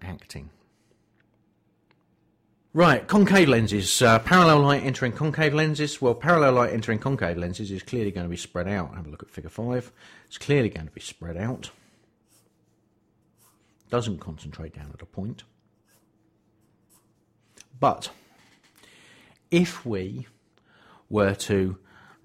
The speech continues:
dot backwards, and I've done it for you on figure five,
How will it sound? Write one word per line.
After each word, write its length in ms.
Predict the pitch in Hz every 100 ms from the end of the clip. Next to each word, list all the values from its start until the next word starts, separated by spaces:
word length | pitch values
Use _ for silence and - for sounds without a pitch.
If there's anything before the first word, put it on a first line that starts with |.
| 101 -
dot 340 | 156 127 - -
backwards, 640 | 135 - 92 82 - - - _ _ - -
and 80 | 85
I've 140 | 85 -
done 160 | 98
it 80 | -
for 160 | - 87
you 120 | 101
on 120 | 113
figure 220 | - 71
five, 380 | - 82 85 -